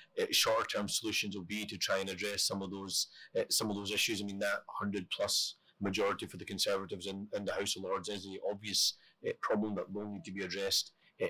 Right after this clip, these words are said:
early on in the Parliament. Uh, on, on Carbon's point, I mean, he's,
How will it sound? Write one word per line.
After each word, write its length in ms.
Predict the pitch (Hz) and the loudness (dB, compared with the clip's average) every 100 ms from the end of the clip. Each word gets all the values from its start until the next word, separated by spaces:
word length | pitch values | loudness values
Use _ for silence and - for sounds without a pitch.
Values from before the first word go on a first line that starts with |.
| - | 2
early 300 | 101 104 98 | 2 0 -2
on 100 | 95 | -2
in 80 | 92 | -6
the 80 | |
Parliament. 460 | 87 98 117 117 107 - - - | -4 -2 -2 -4 -8 -14 -14 -2
Uh, 40 | 147 151 | 2 4
on, 120 | 160 | 2
on 160 | 156 139 | 0 -2
Carbon's 400 | - 139 151 151 | 2 2 2 0
point, 180 | 143 131 | -2 -2
I 120 | 131 | -2
mean, 160 | 135 | -2
he's, 120 | 123 | -2